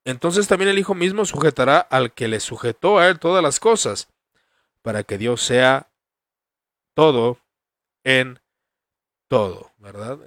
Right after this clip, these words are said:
Esta es una parte de los textos bíblicos interesantes.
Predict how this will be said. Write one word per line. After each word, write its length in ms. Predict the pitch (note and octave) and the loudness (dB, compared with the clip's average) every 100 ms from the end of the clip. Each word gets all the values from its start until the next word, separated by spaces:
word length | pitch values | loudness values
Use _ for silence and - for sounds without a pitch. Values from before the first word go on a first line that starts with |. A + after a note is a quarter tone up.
| A2+ | -20
Esta 160 | - | -18
es 80 | A2+ | -16
una 200 | A#2+ A#2 | -12 -12
parte 340 | - A#2 - B2 | -6 -8 -4 -4
de 100 | A2 | -4
los 160 | - | -6
textos 420 | A#2 - - B2 | -12 -14 -10 -8
bíblicos 680 | A#2 C3 C3 C#3 F3 E3 - _ _ _ _ _ _ _ _ _ _ _ _ _ _ _ | -4 -4 -2 -6 -6 -8 -12 _ _ _ _ _ _ _ _ _ _ _ _ _ _ _
interesantes. 1040 | A#2 B2+ C3+ C3 G3+ F#3 G#2 - - - | -14 -8 -6 -2 -2 -4 -14 -18 -16 -18